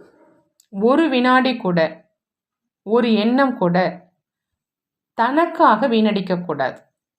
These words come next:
அதாவது உலக நன்மைக்காகவே இருக்கணும். இப்படிப்பட்ட நிலைதான் சம்பூர்ண நிலை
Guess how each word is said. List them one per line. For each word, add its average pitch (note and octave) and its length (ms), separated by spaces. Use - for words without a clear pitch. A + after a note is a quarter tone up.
அதாவது A3+ 460
உலக D#4+ 420
நன்மைக்காகவே A#3 920
இருக்கணும். D#3+ 440
இப்படிப்பட்ட D#4+ 800
நிலைதான் G3 960
சம்பூர்ண A3+ 600
நிலை F3 360